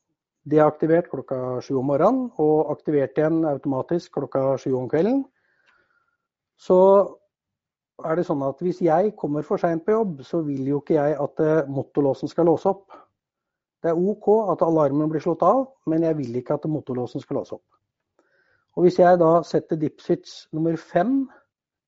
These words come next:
i off stilling, så betyr det at, eh, alarmen går av, men det er jeg som førstemann på jobb, som det heter,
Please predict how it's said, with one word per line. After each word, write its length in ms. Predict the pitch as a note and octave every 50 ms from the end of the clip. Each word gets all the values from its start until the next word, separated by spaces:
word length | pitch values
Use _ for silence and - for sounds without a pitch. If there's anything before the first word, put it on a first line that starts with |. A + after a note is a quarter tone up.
| _ _ E3
i 60 | E3
off 280 | - - F3 - - - -
stilling, 460 | - - - E3 C#3 C#3 E3+ A#3 C4+ - _ _ _ _ _ _ _ _ _ _ _ _ _ _ _ _ _ _ _ _ _ _ _ _ _ _ _
så 260 | - - - D#3 D3+ D#3 D#3+ E3+ F3 F3+ F3 F3+ - _ _ - F3
betyr 400 | F3 E3+ - - E3 E3+ E3+ D#3+
det 120 | D#3 C#3+ C#3
at, 240 | C#3+ C#3 C3+ - -
eh, 240 | E3 D#3+ E3+ E3+ - - _ -
alarmen 440 | F3+ E3+ D#3+ D#3 D3+ D#3+ F3+ F#3+ F#3+
går 180 | F#3 F#3 F3+ F3
av, 260 | E3 F3+ A3+ C#4 C4 - _ _ _ _ _ _ _ _ _ _ _ _ _ -
men 320 | E3+ E3+ E3+ F3 F3+ F3 E3+ _ -
det 120 | F3 F3
er 100 | F3 F3
jeg 560 | D#3+ D3+ D3 C3+ C#3+ E3+ G3 A3+ A3+ F3 - _ _ _ _ _ _ _ _
som 220 | _ - E3+ E3+
førstemann 840 | - - - - - - - - - _ - B2 C3 C3+ D3 D#3+ D#3 -
på 120 | - E3+ D#3+
jobb, 280 | D#3 F3 G3 G3 G#3
som 180 | - - D#3+ D3+
det 160 | D3+ D3+ C3+
heter, 200 | - - A3+ C4